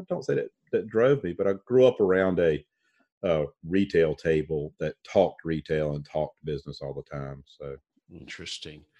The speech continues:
Speaker 1: Yeah.
Speaker 2: Interesting. All right. So then, um, tell me about Leyline, uh, that business, and what led to you starting it.
Speaker 1: Well, interesting. Uh,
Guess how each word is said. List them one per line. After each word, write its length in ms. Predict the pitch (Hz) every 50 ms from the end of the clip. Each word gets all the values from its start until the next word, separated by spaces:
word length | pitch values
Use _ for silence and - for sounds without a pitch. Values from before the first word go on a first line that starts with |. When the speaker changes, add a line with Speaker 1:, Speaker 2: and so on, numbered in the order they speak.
| _ _ _ -
Speaker 1:
Yeah. 220 | 76 71 69 69
Speaker 2:
Interesting. 460 | 78 78 73 98 - - 95 90 92 - - - - - - -
All 80 | 165
right. 120 | 156 143 -
So 200 | - - 143 135
then, 360 | 139 156 165 180 180 175 175
um, 720 | 170 175 160 151 147 143 135 127 123 117 107 101 98 95 _ _ - - _ _ _ - 110 -
tell 140 | - 160
me 80 | 156 165
about 240 | 160 156 156 151 147
Leyline, 600 | 147 147 147 156 151 139 113 104 92 90 85 87 - _ _ _ _ _ -
uh, 140 | 104 98 95
that 240 | 95 113 117 117 104
business, 480 | 107 104 98 - - 90 87 - - -
and 160 | 98 95 95
what 160 | 104 110 101
led 320 | 107 110 107 110 107 101
to 420 | - - 117 107 101 101 101 95 - 135
you 160 | 135 117 107 95
starting 480 | - - - 107 101 101 98 98 98
it. 300 | 98 98 - _ - - - _ _ _ _ _ _ _ _ _ _ - - - - - _ _ 180
Speaker 1:
Well, 380 | 120 107 107 117 120 120 120 -
interesting. 680 | 117 123 147 143 - 123 - - 123 120 117 113 107 92
Uh, 360 | 113 104 104 104 101 98